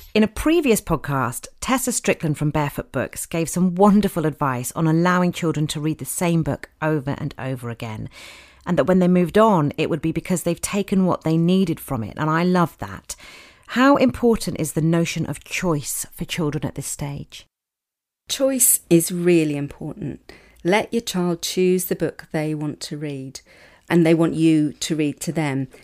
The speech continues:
Speaker 2: even if it's the same book for the hundredth time.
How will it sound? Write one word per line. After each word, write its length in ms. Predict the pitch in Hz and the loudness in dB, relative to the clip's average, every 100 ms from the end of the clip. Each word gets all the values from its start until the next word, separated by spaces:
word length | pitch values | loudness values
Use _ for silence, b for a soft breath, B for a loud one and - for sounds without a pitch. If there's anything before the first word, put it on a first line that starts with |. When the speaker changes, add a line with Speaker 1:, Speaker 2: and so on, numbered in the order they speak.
| B _ | B _
Speaker 2:
even 340 | 247 269 269 | 2 2 2
if 80 | 262 | 2
it's 140 | - - | 2 2
the 80 | |
same 240 | 208 214 214 | 0 2 2
book 240 | 202 247 | 0 0
for 100 | - | -4
the 80 | 185 | -4
hundredth 440 | 196 190 185 - | -2 -2 -4 -10
time. 420 | - 165 180 233 | -8 -6 -4 -6